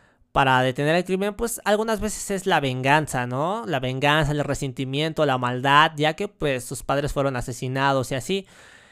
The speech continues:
Eh, y, pues, como las decisiones que ha tomado, pues, lo llevaron a un camino bueno, pero fácilmente cambiar alguna de esas decisiones lo pudo haber llevado a, a un camino de maldad absoluta. Entonces, estamos constantemente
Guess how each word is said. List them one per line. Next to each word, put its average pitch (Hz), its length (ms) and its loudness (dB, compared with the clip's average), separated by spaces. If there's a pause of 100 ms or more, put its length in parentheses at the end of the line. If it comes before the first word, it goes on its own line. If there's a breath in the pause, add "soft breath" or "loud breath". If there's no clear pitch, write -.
(240 loud breath)
Eh, 139 540 2
y, 147 60 0
pues, 180 220 -2
como 190 720 6 (880)
las 165 200 2
decisiones 151 520 0
que 175 140 0
ha 175 120 -4
tomado, 156 560 2
pues, 214 380 -2
lo 151 100 2
llevaron 165 440 4
a 151 60 2
un 160 100 2
camino 156 340 0
bueno, 151 340 -2
pero 135 300 -2
fácilmente 175 880 -4 (300)
cambiar 151 380 4
alguna 180 260 2
de 175 60 4
esas 170 180 0
decisiones 151 640 -2
lo 135 140 -2
pudo 160 160 4
haber 156 240 4
llevado 151 420 4
a, 123 280 4
a 127 120 -2
un 143 140 -2
camino 151 360 0
de 151 120 2
maldad 127 320 2
absoluta. 131 560 2
Entonces, 170 480 -6
estamos 170 420 -2
constantemente 160 960 -2